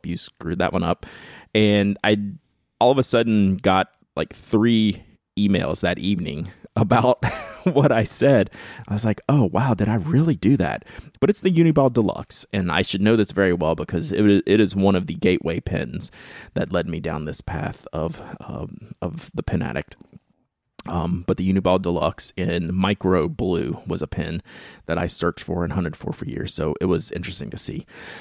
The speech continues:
Bill Gates using it, even though I completely butchered the brand and model number. I guess I,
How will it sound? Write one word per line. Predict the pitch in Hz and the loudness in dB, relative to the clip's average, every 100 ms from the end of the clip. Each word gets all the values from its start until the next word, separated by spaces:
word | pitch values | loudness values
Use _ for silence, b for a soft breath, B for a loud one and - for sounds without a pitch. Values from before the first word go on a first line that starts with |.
| B - | B 2
Bill | 143 | 4
Gates | 123 135 | 4 4
using | 110 110 110 | 4 6 6
it, | 104 - | 4 2
even | 104 101 98 | 2 2 4
though | 90 92 - - | 4 2 -2 -4
I | 90 92 - - | -2 -2 -6 -6
completely | 92 92 92 82 78 90 | -4 -2 -2 -2 -2 -6
butchered | 95 85 - 85 92 - | -2 -2 0 -4 -4 -6
the | 92 | -6
brand | - 87 120 165 160 - | -4 -2 -2 -2 -4 -4
and | 87 - | -6 -4
model | - - | -4 -6
number. | - 80 67 95 | -6 -6 -6 -2
I | 117 | 2
guess | 127 180 - - | 2 2 -4 -2
I, | 104 98 | 2 2